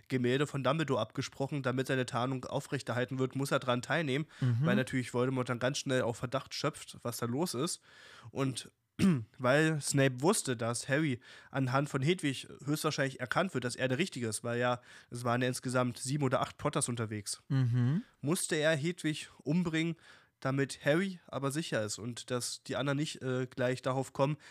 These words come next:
Speaker 1: dass er der Richtige ist.
Speaker 2: Weil der Hedwig da mit gekommen ist.
Speaker 1: Genau, also wir wissen am Ende, wie es ja herauskam, und zwar hat er den Expelliarmus-Zauber, <laughs> seinen Standardspruch, wie
Speaker 2: Ja.
Speaker 1: Lupin dann später sagt, äh, benutzt, aber man könnte wirklich davon ausgehen, dass das halt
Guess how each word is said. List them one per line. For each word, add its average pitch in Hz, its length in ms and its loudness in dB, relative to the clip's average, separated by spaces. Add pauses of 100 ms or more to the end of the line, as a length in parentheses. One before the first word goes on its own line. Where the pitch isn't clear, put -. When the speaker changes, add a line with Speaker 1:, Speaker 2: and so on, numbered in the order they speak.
Speaker 1:
dass 131 140 -2
er 110 120 -2
der 131 120 0
Richtige 120 300 -4
ist. 107 200 -6 (440)
Speaker 2:
Weil 113 360 0
der 135 180 0
Hedwig 113 400 2
da 113 140 0
mit 110 140 -2
gekommen 107 420 -4
ist. 107 180 -8 (100)
Speaker 1:
Genau, 143 280 4
also 131 220 2
wir 135 120 6
wissen 170 160 6
am 170 120 4
Ende, 165 280 2 (260)
wie 160 120 -2
es 160 100 -2
ja 147 240 6
herauskam, 143 720 2
und 135 160 0
zwar 135 400 2 (260)
hat 127 180 -2
er 135 220 6
den 131 160 0
Expelliarmus-Zauber, 139 1040 0
<laughs> 139 200 2
seinen 131 100 -2
Standardspruch, 143 720 -2
wie 127 300 -2 (120)
Speaker 2:
Ja. 127 260 4 (100)
Speaker 1:
Lupin 147 260 4
dann 143 100 4
später 143 340 0
sagt, 139 360 0
äh, 139 200 -2
benutzt, 147 440 -2
aber 131 340 2 (640)
man 135 100 -6
könnte 143 240 -2
wirklich 156 180 -4
davon 165 180 -2
ausgehen, 143 320 -2
dass 135 180 -4
das - 420 -2
halt 127 340 -2